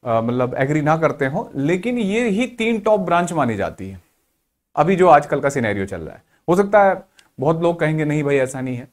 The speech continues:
लेकिन आजकल ये तीन ट्रेंड में है सबसे ज्यादा। इसके बाद चौथे नंबर पे मैकेनिकल इंजीनियरिंग आ सकती है। तो आज इनके बारे में समझे, तो ये कैसे है, क्या डिफरेंस है इनमें, तो मैं एक छोटे से एग्जांपल से समझाने की कोशिश करूंगा। ये एक फोन है, ठीक है, तो इलेक्ट्रॉनिक्स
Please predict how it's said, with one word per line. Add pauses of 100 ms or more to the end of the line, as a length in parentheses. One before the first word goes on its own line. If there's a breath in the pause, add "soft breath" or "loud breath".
(420 soft breath)
लेकिन
आजकल
ये
तीन
ट्रेंड
में
है
सबसे
ज्यादा। (400)
इसके
बाद
चौथे
नंबर
पे
मैकेनिकल
इंजीनियरिंग
आ
सकती
है।
तो
आज
इनके
बारे
में
समझे, (640)
तो
ये
कैसे
है,
क्या
डिफरेंस
है
इनमें,
तो
मैं
एक
छोटे
से
एग्जांपल
से
समझाने
की
कोशिश
करूंगा।
ये
एक
फोन
है, (280)
ठीक
है, (680)
तो
इलेक्ट्रॉनिक्स